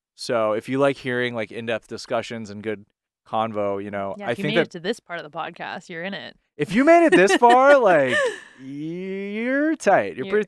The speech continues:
Speaker 1: tight.
Speaker 2: you're in it.
Speaker 1: Uh, but you know, you know that this is who it's for. Is, like, if you're listening to this right
Speaker 2: Mm-hmm.
Speaker 1: now, then this podcast is for you.
Speaker 2: Yeah. Well, I think that's a great one. I will say that, that you stole mine.
Speaker 1: I'm sorry.
Speaker 2: But that's okay.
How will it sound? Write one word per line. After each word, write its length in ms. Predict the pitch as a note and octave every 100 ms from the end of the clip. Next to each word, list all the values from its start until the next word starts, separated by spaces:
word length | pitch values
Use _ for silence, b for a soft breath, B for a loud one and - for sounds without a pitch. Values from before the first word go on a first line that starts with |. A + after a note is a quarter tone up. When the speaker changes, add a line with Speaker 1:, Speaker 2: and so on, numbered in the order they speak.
| F3
Speaker 1:
tight. 220 | G#2+ -
Speaker 2:
you're 140 | F#3 F3
in 140 | D#3
it. 200 | G#2+ G2+ -
Speaker 1:
Uh, 240 | A#2+ A#2
but 120 | B2
you 80 | C#3+
know, 280 | E3 D#3+ C#3
you 180 | C3+ C#3
know 120 | C3
that 300 | B2 D3 C3
this 200 | C3+ C#3
is 120 | D3 C#3+
who 140 | C3
it's 140 | A2+
for. 300 | - A#2 F#2
Is, 120 | F#2+ G2+
like, 140 | G2
if 100 | G2
you're 120 | A2+
listening 380 | A#2+ - B2 A#2+
to 140 | B2+
this 240 | G#2+ A#2 -
right 120 | A2
Speaker 2:
Mm-hmm. 60 | G#2+
Speaker 1:
now, 200 | A2 C3+
then 380 | A#2 G#2 G#2 G2 _
this 140 | A2+ -
podcast 500 | G#2+ G2+ G2 F#2 -
is 100 | -
for 100 | -
you. 80 | - _ _ _
Speaker 2:
Yeah. 240 | F#3+ E3 D#3 _ _ B B B
Well, 240 | A#3+ A#3 -
I 80 | A3+
think 160 | A#3+
that's 180 | A3+ A3
a 40 | B3+
great 240 | G3+ F#3
one. 380 | F3+ E3+ F#3+ C4 _ _ -
I 120 | G#3+
will 140 | G#3+
say 360 | - G#3+ G3 F#3+
that, 180 | F#3 -
that 220 | F#3 F3+ _ F#3+
you 120 | F#3
stole 220 | - A3+
mine. 400 | G3 D#3 D#3+ G3 _ _
Speaker 1:
I'm 80 | B2
sorry. 220 | A2 F#2+ - -
Speaker 2:
But 320 | F#3 F3 - _ -
that's 180 | F3+ -
okay. 400 | G3 D#3+ D#3